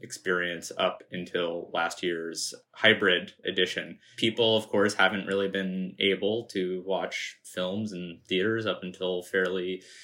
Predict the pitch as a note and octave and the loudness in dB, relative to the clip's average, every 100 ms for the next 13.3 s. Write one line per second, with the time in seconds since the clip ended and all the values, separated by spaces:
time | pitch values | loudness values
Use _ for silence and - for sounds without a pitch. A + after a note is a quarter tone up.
0 | - _ A2+ A2 A2 G#2+ G#2 G2+ G2+ - | -20 _ 0 2 2 0 2 0 0 4
1 | G#2 G2+ G2+ G2+ - A#2 A#2+ A#2+ A2+ G#2 | 6 6 4 0 -2 -2 4 6 8 6
2 | A2 G#2 - G2+ G2 F#2+ G2 F2+ F2+ _ | 4 4 2 2 2 0 0 0 0 _
3 | _ _ _ _ - G2 - _ _ G#2+ | _ _ _ _ 0 0 -2 _ _ -4
4 | G2+ F#2+ G#2+ F#2 - - F#2+ F2+ F2 G2+ | 0 2 6 6 6 -2 -4 -4 -2 -2
5 | F#2 F#2 - F#2 D3 C#3+ C3 B2+ A2+ G#2+ | -2 -4 -6 -4 -4 -2 2 2 2 2
6 | G#2 G2 G2 G2 G2 - - - - - | 2 4 4 4 2 -4 -20 -20 -16 -2
7 | A2+ G#2 G#2 G2+ G2 F#2+ F#2+ F#2 F#2 F2 | 2 2 2 -2 0 2 2 0 -6 0
8 | E2+ F2 F2+ G2 - A2 G#2 F#2+ G2 G2 | 2 4 2 0 0 2 2 4 2 6
9 | A2 G#2 - F#2+ F#2 F#2 F2+ F2+ F2+ F#2 | 4 4 0 -2 -2 -2 0 0 0 -2
10 | F#2 F2+ F2+ F2+ - F2 F2 - F2+ - | -2 -2 -4 -8 -4 -2 -2 -6 -10 -6
11 | F2+ F2+ F2 F2 E2+ G2+ G2 - F#2 F2+ | -6 -4 -4 -4 4 6 6 2 -2 -2
12 | F2+ F2 D3+ D3+ E3 C3+ A#2+ A2 G2 F#2 | -4 2 2 4 2 4 6 8 6 2
13 | G2 F#2+ | 4 6